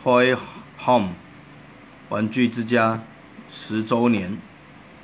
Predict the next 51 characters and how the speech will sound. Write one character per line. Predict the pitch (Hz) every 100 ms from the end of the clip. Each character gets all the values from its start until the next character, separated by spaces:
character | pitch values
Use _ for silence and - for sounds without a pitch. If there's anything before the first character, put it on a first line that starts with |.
| - -
我 | 135
不 | 127 151
知 | 147
道 | 147
玩 | 120 120
具 | 127 127
之 | 120 123
家 | 123
是 | 120
什 | 117
么 | 95 95
鬼， | 98 - - - - - - - - - - - -
哦， | 110 107
不 | 113
知 | 110
道。 | 117 107 - - - - - -
然 | 110
后 | 123 120
他 | 120 123
特 | 123 120
别 | 110 110
帮 | 110 110
玩 | 107 107
具 | 127 120
之 | 123
家 | 113 120 120
十 | - 117 110
周 | 120 123
年 | 110 104
所 | 95 95
设 | - 120 98 - -
计 | - 113
的 | 101
这 | 95 110
一 | 110
款 | - 90 87 87 87 - - - - - -
限 | - 117
定 | 110 120
商 | 113 113 117
品， | 107 85 87 98 - - - -
然 | 98 101
后 | 113 110
听 | 110 123 123
说 | 123 120
呢 | 120 110 107
是 | 110 113
限 | 110 131 110 107
定 | 117 104 -
五 | 98
百 | 92 104
体， | -